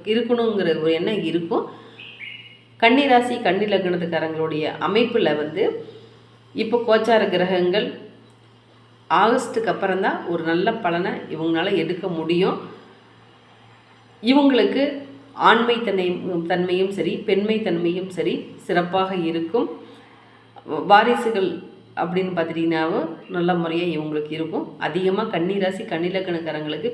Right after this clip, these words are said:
பெண் குழந்தை பிறப்பது தான் சிறப்பா இருக்கும். பெண் குழந்தைகள் இருக்கும். ஆண் வாரிசு தெய்வத்துடைய அனுக்கிரகத்தினாலேயே ஆண் வாரிசு இவங்க, இந்த கன்னி ராசி, கன்னி லக்னத்துக்காரங்களுக்கு கிடைக்கும்.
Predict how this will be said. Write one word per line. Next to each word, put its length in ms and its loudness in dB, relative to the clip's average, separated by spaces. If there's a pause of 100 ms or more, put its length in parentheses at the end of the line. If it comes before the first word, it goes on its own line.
பெண் 260 2
குழந்தை 320 0
பிறப்பது 460 -6
தான் 320 -6
சிறப்பா 580 -2
இருக்கும். 380 -6 (360)
பெண் 220 0
குழந்தைகள் 920 0
இருக்கும். 420 -2 (520)
ஆண் 260 6
வாரிசு 500 4 (760)
தெய்வத்துடைய 720 2 (140)
அனுக்கிரகத்தினாலேயே 1040 2
ஆண் 220 0
வாரிசு 340 -2
இவங்க, 320 -4 (100)
இந்த 260 -2
கன்னி 280 -2
ராசி, 240 -4
கன்னி 220 -2
லக்னத்துக்காரங்களுக்கு 920 -6 (500)
கிடைக்கும். 460 -2